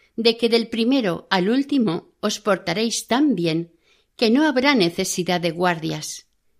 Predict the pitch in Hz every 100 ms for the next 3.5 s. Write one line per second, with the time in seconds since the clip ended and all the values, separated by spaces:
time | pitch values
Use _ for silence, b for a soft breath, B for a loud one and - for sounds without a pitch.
0 | _ _ _ _ _ 196 202 262 269 233
1 | 240 277 208 185 180 185 196 196 190 180
2 | 185 185 175 226 262 190 185 170 165 160
3 | 220 226 - 165 160